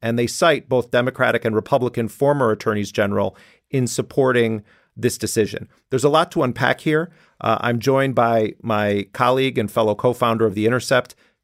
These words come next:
Glenn Greenwald, who is with us here in New York for a change.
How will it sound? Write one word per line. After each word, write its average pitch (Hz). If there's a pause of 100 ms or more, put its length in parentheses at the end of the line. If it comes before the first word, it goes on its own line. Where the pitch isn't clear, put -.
Glenn 110
Greenwald, 98 (140)
who 139 (200)
is 113
with 131
us 131
here 135
in 135
New 135
York 147
for -
a -
change. -